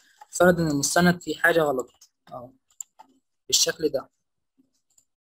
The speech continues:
وعايز اعمل تصحيح عليها، كنت بروح على ايه؟ ريفيو وبختار أول حاجة هتلاقيها عند الناس spelling and grammar. أنا عندي حاجة اسمها الإديتور، وأروح أختار منها السبيلنج.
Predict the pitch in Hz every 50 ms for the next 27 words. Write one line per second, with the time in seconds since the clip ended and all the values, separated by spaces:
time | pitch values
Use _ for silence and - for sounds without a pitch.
0 | _ _ _ _ _ _ _ _ _ _ _ _ _ _ _ _ _ - 131 147
1 | 170 175 170 190 190 190 190 175 175 - 143 - - - 185 175 - 156 160 165
2 | 151 131 123 120 _ _ _ _ _ _ _ _ _ _ _ _ _ _ _ _
3 | _ _ - - - - 247 233 233 214 185 175 160 170 202 214 165 160 160 175
4 | 175 170 165 175 180 180 165 156 147 143 143 135 139 165 180 208 247 262 262 -
5 | _ _ _ _ _ _ _ _ _ _ _ _ _ _ _ _ _ _ - 143
6 | 151 151 - - - - 208 208 - - 196 220 208 196 185 165 - - - 190
7 | 196 190 180 170 165 156 143 139 - - - - - 156 160 185 202 185 165 170
8 | 175 165 165 165 160 165 175 180 170 156 - - - - - - - - - -
9 | - - 180 185 175 165 151 139 139 135 - - - - - 151 170 202 220 240
10 | 220 - _ _ _ _ _ _ _ _ _ _ _ _ _ _ _ _ _ -
11 | 139 139 143 160 165 151 - 170 160 - - 160 147 139 147 160 170 175 175 214
12 | 233 233 - _ _ _ _ _ _ - - - _ _ _ _ _ _ _ _
13 | _ - 151 165 190 190 180 160 - - - 190 180 175 185 190 180 170 170 165
14 | 139 - - 196 - - - 175 180 190 214 226 233 220 208